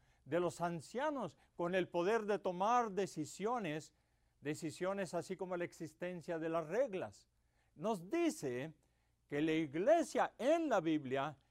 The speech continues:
es una organización, una única organización con una administración centralizada.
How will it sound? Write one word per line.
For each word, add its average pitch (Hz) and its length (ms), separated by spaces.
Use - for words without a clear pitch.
es 202 320
una 269 520
organización, 185 960
una 214 580
única 262 680
organización 185 1300
con 156 200
una 190 200
administración 151 960
centralizada. 107 920